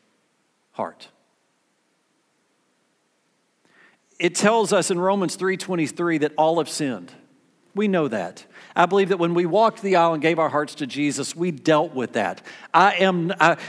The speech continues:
I, I believe that I still sin, but I, I don't necessarily think that I'm the sinner that I was before I was saved. I'm changed, I'm different, but I still fall down and mess up.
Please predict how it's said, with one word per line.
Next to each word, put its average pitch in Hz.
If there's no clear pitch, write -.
I, 175
I -
believe 180
that 175
I 165
still 170
sin, 185
but 151
I, 170
I 185
don't 214
necessarily 185
think 175
that 160
I'm 156
the 160
sinner 208
that 165
I 160
was 160
before 147
I 131
was 120
saved. 135
I'm 131
changed, 139
I'm 135
different, 151
but 135
I 127
still 180
fall 147
down 131
and 117
mess 113
up. 139